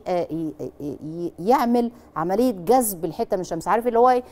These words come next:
كأنك بتقرب من حد كده وتشده، تمام؟ عارف انت لما تاخد حد كده وتشده فيطلع معاك ايه؟ بالملابس بتاعته كده، آه، شدته من هدومه كده، تمام؟ طيب،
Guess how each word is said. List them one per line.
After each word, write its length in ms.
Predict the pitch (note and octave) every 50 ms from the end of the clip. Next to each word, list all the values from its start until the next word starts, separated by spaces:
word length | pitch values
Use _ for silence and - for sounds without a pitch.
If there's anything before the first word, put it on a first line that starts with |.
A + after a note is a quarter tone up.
| - - -
كأنك 320 | A3+ G#3 B3+ C#4 C#4 C4
بتقرب 540 | B3 G3+ G#3+ - - C#4 D4 C#4+ B3 A3 A3+
من 60 | A3
حد 260 | - - C#4 C4 B3+ C#4
كده 220 | - C#4+ C#4 C#4
وتشده، 720 | C4 A#3 G#3+ - - - C4+ C4+ A3 F#3+ D#3+ E3 E3+ D3+ D3 - - - - - - _ _ _ _ _ _ -
تمام؟ 260 | F3 F#3+ A#3+ D#4 G#4 G#4 - - - _ _ -
عارف 200 | F3 G3 G3+ A#3+
انت 120 | B3 A#3+
لما 140 | A#3+ A3 G#3
تاخد 240 | G#3 B3+ B3 C4+ -
حد 240 | - C#4 C4+ A3 A#3+
كده 200 | G#3+ C#4 C4+ B3+
وتشده 340 | A#3 - - C#4+ B3 C4+ B3+
فيطلع 360 | B3 A#3+ C4 C#4 C#4+ B3+ A3+
معاك 240 | A3 B3 D4 C#4+ B3+
ايه؟ 180 | C4+ C#4 - - - _ _ -
بالملابس 420 | G#3 G#3+ G#3 A#3 C4 C4+ C4 A#3
بتاعته 360 | G#3 G#3 C4 B3+ A#3+ G3+ G#3 F#3+
كده، 180 | A3+ G#3+ G3
آه، 400 | F3+ E3+ G3+ G3 F#3 E3+ F3 D3
شدته 400 | D#3 - G3+ F#3+ F3 B3+ B3 B3+
من 140 | A#3 G#3 F#3+
هدومه 320 | F#3+ G3 A3 G3+ F3 D3+
كده، 160 | - D3+ C3+ - - - -
تمام؟ 280 | F#3 F#3 A3 C#4 F#4 F4+ - - - - - _ -
طيب، 200 | F3+ E3 D3+